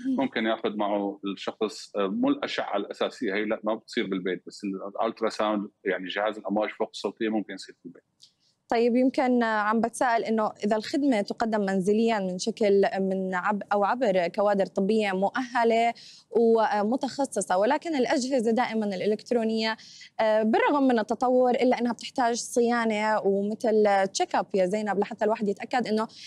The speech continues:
Speaker 2: بي ام
Speaker 1: الأجهزة عم
Speaker 2: نحن نسويها.
Speaker 1: بتكون.
Speaker 2: آه، بيروحوا
Speaker 1: تمام. كيف،
Speaker 2: كل
Speaker 1: كيف
Speaker 2: ست
Speaker 1: عملية
Speaker 2: شهور أو كل
Speaker 1: الصيانة؟
Speaker 2: أربع شهور أو
Speaker 1: كل
Speaker 2: حسب
Speaker 1: أربع شهور.
Speaker 2: الدورة بيروحوا بيعملوا لها تقييم المهندسين ال-، ال-، البايو انجينير، يعني نحن نسميهم، على بيوت المرضى، وبيتأكدوا إن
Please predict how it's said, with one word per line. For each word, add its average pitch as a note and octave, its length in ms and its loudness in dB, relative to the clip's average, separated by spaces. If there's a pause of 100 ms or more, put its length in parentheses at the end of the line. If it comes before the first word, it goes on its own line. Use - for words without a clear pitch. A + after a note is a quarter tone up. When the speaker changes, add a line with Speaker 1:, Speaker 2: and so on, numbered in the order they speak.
Speaker 2:
بي A#3 40 2
ام B3+ 40 2
Speaker 1:
الأجهزة C#4 460 2
عم B3+ 200 2
Speaker 2:
نحن A#3 80 4
نسويها. B3 200 -2
Speaker 1:
بتكون. C4 300 2
Speaker 2:
آه، A3+ 260 -2
بيروحوا A#3+ 320 2
Speaker 1:
تمام. A#3+ 140 0
كيف، G4 160 2
Speaker 2:
كل D4 300 2
Speaker 1:
كيف F#4 120 2
Speaker 2:
ست F4+ 40 -2
Speaker 1:
عملية E4 180 4
Speaker 2:
شهور E4 60 4
أو E4 60 4
كل C4+ 100 0
Speaker 1:
الصيانة؟ C4 460 2
Speaker 2:
أربع A2+ 260 0
شهور - 260 -4
أو - 60 -2
Speaker 1:
كل D4+ 120 4
Speaker 2:
حسب C#4 160 0
Speaker 1:
أربع A#3 140 2
شهور. B2 240 0
Speaker 2:
الدورة C#3+ 260 0 (480)
بيروحوا B2 300 2
بيعملوا A2+ 320 0
لها A2+ 140 -4
تقييم A2+ 360 -4
المهندسين G#2 800 0
ال-، F#2 440 -2 (420)
ال-، F#2 220 0
البايو F2+ 560 0
انجينير، G2+ 400 -2
يعني E2 220 -10
نحن - 240 -10
نسميهم، G2 560 0
على G2 280 2
بيوت G#2+ 320 -2
المرضى، A2 420 0
وبيتأكدوا G#2+ 840 -4
إن G2+ 140 -2